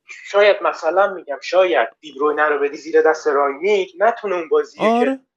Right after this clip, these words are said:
Speaker 1: مثلاً
Speaker 2: مگه
Speaker 1: لاینر
Speaker 2: دیبروینه با
Speaker 1: وقتی
Speaker 2: دیبروینه
Speaker 1: لاینر
Speaker 2: فرق
Speaker 1: می‌بینی.
Speaker 2: می‌کنه؟ پر روبرتو مارتینز تو مربی بلژیک چجوری استفاده کرد ازش؟ دیبروینه که فرق نمی‌کنه که همون آدمه دیگه.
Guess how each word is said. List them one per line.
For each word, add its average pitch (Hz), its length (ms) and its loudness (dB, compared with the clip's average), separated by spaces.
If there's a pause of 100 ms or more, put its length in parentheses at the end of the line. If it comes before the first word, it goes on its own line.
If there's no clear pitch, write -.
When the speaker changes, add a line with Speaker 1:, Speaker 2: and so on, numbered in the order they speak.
(140)
Speaker 1:
مثلاً 151 500 -4 (140)
Speaker 2:
مگه 196 240 0
Speaker 1:
لاینر 220 280 0
Speaker 2:
دیبروینه 220 400 0
با 269 100 2
Speaker 1:
وقتی 226 140 0
Speaker 2:
دیبروینه 220 320 0
Speaker 1:
لاینر 269 140 0
Speaker 2:
فرق 262 260 2
Speaker 1:
می‌بینی. 277 100 -4
Speaker 2:
می‌کنه؟ 160 600 -2 (100)
پر 190 120 2
روبرتو 208 460 2
مارتینز 208 640 0
تو 226 80 -16
مربی 214 400 0
بلژیک 196 460 0
چجوری 208 380 0
استفاده 170 480 -2
کرد 127 260 0
ازش؟ 113 380 -6
دیبروینه 160 320 0
که 226 80 -6
فرق 202 320 -2
نمی‌کنه 226 340 -6
که 180 120 -12
همون 190 260 -2
آدمه 202 320 0
دیگه. 147 420 -4